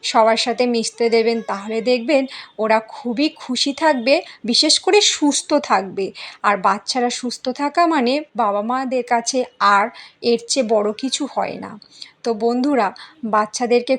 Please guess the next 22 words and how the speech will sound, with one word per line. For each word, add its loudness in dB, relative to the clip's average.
খুশি -8
রাখার 2
চাবিকাঠিগুলো -2
কি -6
কি 0
আজকের -4
ব্লগে 0
দেখালাম, 2
কেমন -4
লাগলো 2
সেটা -2
অবশ্যই -2
কমেন্টে -4
জানাবেন। -8
ভালো -4
লাগলে 0
একটি -4
লাইক 2
করবেন। -6
আর 0
আজকের 2
মতো 4